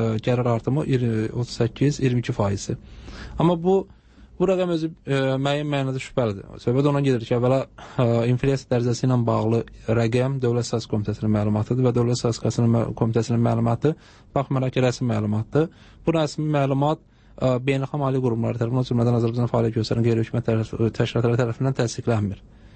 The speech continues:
Yəni söhbət ona gəlir ki, Beynəlxalq, ə, Maliyyə Qurumu, xüsusən Beynəlxalq Valyuta Fondunun hesablaması onu göstərir ki, Dövlət Statistika Komitəsinin, ə, əldə etdiyi rəqəmlə, göstərici ilə, ə, beynəlxalq maliyyə qurumlarının, yəni əldə etdiyi göstərici arasında böyük fərq var. Əgər beynə-, ə, Dövlət Statistika Komitəsi ilin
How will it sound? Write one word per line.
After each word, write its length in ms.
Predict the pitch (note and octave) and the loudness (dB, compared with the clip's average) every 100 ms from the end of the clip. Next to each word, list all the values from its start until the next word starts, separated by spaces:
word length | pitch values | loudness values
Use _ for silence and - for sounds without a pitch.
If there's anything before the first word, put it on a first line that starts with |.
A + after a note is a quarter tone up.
| - - - | -20 -4 0
Yəni 160 | B2 | 2
söhbət 280 | B2+ C3+ C#3+ | 2 0 2
ona 120 | C3+ | 2
gəlir 300 | C3 A2 B2 | 0 0 0
ki, 60 | A#2+ | 0
Beynəlxalq, 500 | B2 B2+ B2 C#3+ C3+ | 0 0 0 -2 -2
ə, 100 | A#2+ A#2+ A#2 | 0 2 2
Maliyyə 300 | A#2+ A#2+ B2 | 2 0 0
Qurumu, 220 | A#2 G#2 A2+ | -2 -2 -2
xüsusən 180 | B2 B2 | 0 0
Beynəlxalq 280 | A#2+ A#2+ | 0 0
Valyuta 200 | B2 A#2+ - | -2 -2 -2
Fondunun 320 | A2 G#2+ A2 | 0 2 0
hesablaması 680 | A2 A#2+ A#2 A#2 - C3 A#2 _ - - - | 0 0 0 0 0 0 0 _ -20 -20 -2
onu 220 | B2 C3 | 0 2
göstərir 400 | B2+ A#2+ B2 A#2 | 0 -2 -2 0
ki, 100 | A2+ A#2 | 0 2
Dövlət 240 | A#2+ B2 | 2 0
Statistika 280 | - A2 - | 0 -2 -2
Komitəsinin, 380 | A2+ A#2 A#2 A2 | 0 0 0 0
ə, 240 | A2 G2+ - - A#2 | 0 -2 -6 -2 0
əldə 200 | A#2+ B2 | 0 -2
etdiyi 260 | - A#2+ A#2+ | 0 0 2
rəqəmlə, 400 | A#2 A#2+ A2+ C#3+ | 2 0 0 0
göstərici 440 | C3+ - A#2 A#2+ G#2+ | 0 0 0 0 0
ilə, 80 | A2 - - - - | -2 -10 -20 -20 -2
ə, 160 | C3 A#2+ B2+ | 2 2 2
beynəlxalq 300 | C3+ C3+ D3 | 0 0 0
maliyyə 180 | C#3 | 0
qurumlarının, 420 | C3+ B2+ A#2 A2+ A#2 | 0 0 0 0 0
yəni 300 | A#2 - - B2+ | 0 -4 -4 -2
əldə 180 | B2 C3 | 0 0
etdiyi 240 | - B2 A#2+ | 2 0 2
göstərici 340 | A#2+ B2 A#2+ | 0 0 0
arasında 300 | C3 C3+ D#3 | 0 0 0
böyük 220 | D3+ C#3+ C#3 | 2 2 2
fərq 260 | B2 A#2 | -4 -6
var. 80 | G#2 - _ _ - - | -14 -16 _ _ -6 0
Əgər 180 | C3+ C#3 | 2 2
beynə-, 220 | C3+ C#3 | 0 -2
ə, 160 | C3 B2+ A#2+ | 0 0 2
Dövlət 240 | C3+ C#3+ | 2 0
Statistika 260 | C#3+ C3+ C3 | -2 -4 -2
Komitəsi 400 | A#2 A2+ - B2 | 0 0 0 0
ilin 220 | B2+ C3 | 2 0